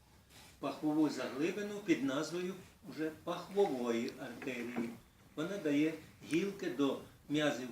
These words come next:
плечового пояса і деяких м'язів грудей. Пахова. Далі ця артерія виходить на плече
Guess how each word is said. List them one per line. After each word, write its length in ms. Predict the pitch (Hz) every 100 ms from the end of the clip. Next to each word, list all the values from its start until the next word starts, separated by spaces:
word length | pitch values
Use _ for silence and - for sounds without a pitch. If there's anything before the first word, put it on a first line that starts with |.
| 117
плечового 520 | 139 139 143 131 123
пояса 560 | 120 180 220 151 - 139
і 80 | 156
деяких 480 | 123 147 180 185 190 -
м'язів 340 | 135 139 151 139 123
грудей. 420 | 147 131 107 104 - - - _ _ _ _ _ _ _ _
Пахова. 440 | 120 113 131 110 107 - - _ - - _ _ _ _ _ _ - - - _ _ - - _ _ _
Далі 380 | 156 208 185 139 - - -
ця 180 | 170
артерія 560 | 170 165 147 170 151 151
виходить 580 | 156 151 160 151 143 151
на 100 | 143
плече 580 | - 147 143 - 214